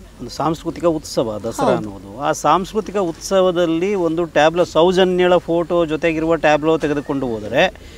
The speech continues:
Speaker 1: ಯಾರಿಗೇನು ಕಷ್ಟ?
Speaker 2: ಎಲ್ಲ ರಕ್ತ ಬೀಜಾಸುರನ ವಂಶದವರೇ ಇರುವುದು. ನಾನು ಮಾಡ್ಲಿಕ್ಕೆ ಹೊರಟು ರಕ್ತ ಬೀಜಾಸುರನ ವಧೆ,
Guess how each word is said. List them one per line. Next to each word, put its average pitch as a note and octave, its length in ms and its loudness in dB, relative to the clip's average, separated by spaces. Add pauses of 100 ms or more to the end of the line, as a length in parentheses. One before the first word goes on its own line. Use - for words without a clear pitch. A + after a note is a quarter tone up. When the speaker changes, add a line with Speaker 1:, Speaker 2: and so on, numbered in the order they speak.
(180)
Speaker 1:
ಯಾರಿಗೇನು E3+ 640 6
ಕಷ್ಟ? - 300 -4 (680)
Speaker 2:
ಎಲ್ಲ A3+ 320 6
ರಕ್ತ D#4+ 320 6
ಬೀಜಾಸುರನ F4+ 640 6
ವಂಶದವರೇ E4+ 680 10
ಇರುವುದು. D4 240 4
ನಾನು B3+ 360 8
ಮಾಡ್ಲಿಕ್ಕೆ F4+ 380 8
ಹೊರಟು E4+ 300 10
ರಕ್ತ E4 280 8
ಬೀಜಾಸುರನ D#4 600 8
ವಧೆ, A#3+ 500 6